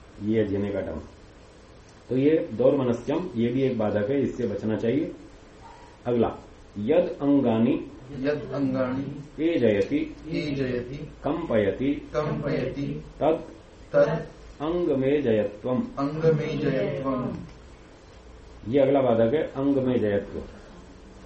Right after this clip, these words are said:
Speaker 1: जो अंगानों, अंगों को, शरीर के अंगों को ए जयति अर्थात कंपयति, कंपित करता है। शरीर के अंग हिलने लगते हैं, कभी कभी वात रोग के कारण भी वृद्धावस्था में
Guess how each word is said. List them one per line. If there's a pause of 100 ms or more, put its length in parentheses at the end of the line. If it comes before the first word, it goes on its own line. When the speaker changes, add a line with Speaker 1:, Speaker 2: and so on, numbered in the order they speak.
(260)
Speaker 1:
जो
अंगानों,
अंगों
को,
शरीर
के
अंगों
को
ए
जयति
अर्थात
कंपयति, (760)
कंपित
करता
है। (1200)
शरीर
के
अंग
हिलने
लगते
हैं, (500)
कभी
कभी
वात
रोग
के
कारण
भी (440)
वृद्धावस्था
में